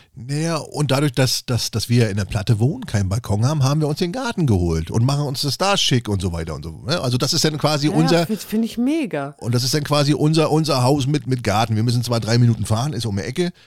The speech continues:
Speaker 1: ist jetzt nicht weit, aber das ist dann halt unser das. Und, äh, wenn man jetzt keine großen Ansprüche hat oder eben sagt, weiß ich, für mich ist ein Auto ein Gebrauchsgegenstand. Ich brauch kein A M G oder kein Ferrari oder kein, kein, äh, Maybach oder was.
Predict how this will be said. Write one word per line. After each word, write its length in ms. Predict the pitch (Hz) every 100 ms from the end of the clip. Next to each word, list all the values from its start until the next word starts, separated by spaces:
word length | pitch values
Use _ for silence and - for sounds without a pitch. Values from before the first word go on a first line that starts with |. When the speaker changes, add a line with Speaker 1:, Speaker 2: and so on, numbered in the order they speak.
| -
Speaker 1:
ist 140 | 98
jetzt 120 | 104
nicht 160 | 107 85
weit, 320 | 92 120 156 - - -
aber 160 | 117
das 160 | 123 139
ist 140 | 151
dann 100 | 170
halt 140 | 160 220
unser 280 | 247 190
das. 220 | 123 95 -
Und, 220 | 104 101
äh, 260 | 113 110 104 - - _ _ _
wenn 100 | 110
man 100 | 113
jetzt 200 | 120 117
keine 200 | - 117
großen 300 | 107 113 113
Ansprüche 460 | 78 107 - 92 95
hat 180 | 123 156
oder 180 | 135 117
eben 380 | 123 120 87
sagt, 400 | 95 110 123 107
weiß 140 | 104 104
ich, 120 | 127
für 80 | 127
mich 200 | 135 131
ist 100 | 123
ein 60 | 117
Auto 460 | 123 127 123 131
ein 60 | 117
Gebrauchsgegenstand. 840 | 95 87 101 151 170 165 - 165 160
Ich 100 | 107
brauch 280 | - 175 -
kein 220 | 120 117
A 200 | 95 107
M 180 | 104 120
G 360 | 101 123 160 165
oder 260 | 127 117
kein 260 | 113 113 110
Ferrari 640 | 110 90 92 104 139 151
oder 200 | 143 127
kein, 260 | 113 110 113
kein, 360 | 107 107 107 98
äh, 160 | 101
Maybach 460 | 98 107 151 151 139
oder 180 | 135
was. 120 | 139